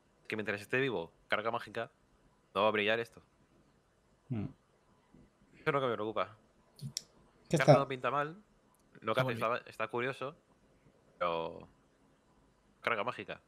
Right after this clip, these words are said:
Speaker 1: No, no tiene un impacto superior ni por asomo de lo que puede hacer carga mágica o incluso ajedrez.
Speaker 2: Sí, sí, cualquier mazo, eh, es lo que tiene. Y Spellbooks, como tiene una mecánica, que es la que tiene.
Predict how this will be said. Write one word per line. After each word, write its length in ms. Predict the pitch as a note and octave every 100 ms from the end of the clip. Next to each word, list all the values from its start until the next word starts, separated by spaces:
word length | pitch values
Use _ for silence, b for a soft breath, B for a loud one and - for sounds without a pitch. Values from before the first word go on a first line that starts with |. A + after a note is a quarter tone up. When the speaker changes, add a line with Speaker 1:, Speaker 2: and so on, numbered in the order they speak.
| _ -
Speaker 1:
No, 500 | G#2+ G#2+ A2+ G#2+ G2
no 240 | A2+ A2+
tiene 140 | A2+ A2+
un 80 | A2
impacto 640 | G#2 G#2+ - G#2+ G2+ F#2 - _ _ _ _ _ _
superior 380 | - A2 A2+ A2+
ni 100 | G#2+
por 140 | G2+
asomo 300 | G2 A2 G2+
de 60 | F2
lo 120 | F#2
que 80 | -
puede 160 | - F#2
hacer 180 | G#2+
carga 180 | G#2+ G2+
mágica 420 | A2 A#2+ B2+ C3+ -
o 120 | A#2 A#2+
incluso 280 | A2+ B2 C#3+
ajedrez. 340 | F3 B2+ B2+ _ _ _ _ _ _ _ _ -
Speaker 2:
Sí, 160 | - D#3
sí, 180 | D#3+
cualquier 300 | C3+ G#2+ C3+
mazo, 460 | C#3 C#3 - C#3+ D3 B B B B
eh, 640 | C3 B2 A2+ A2 A2 G#2+ G2+ G2 - _ _ _ _ - _ - - _ _ _ _ _ -
es 80 | C#3+
lo 100 | C3
que 80 | B2+
tiene. 260 | B2+ A2+
Y 80 | A2+
Spellbooks, 400 | A2+ B2 B2+ C3
como 420 | A2 G#2 G#2 G2+
tiene 140 | G2 A2+
una 100 | A2+
mecánica, 480 | A2 B2 B2 F#2+ F#2
que 80 |
es 60 | G2
la 80 | G2+
que 100 | G2+
tiene. 240 | A2 A2+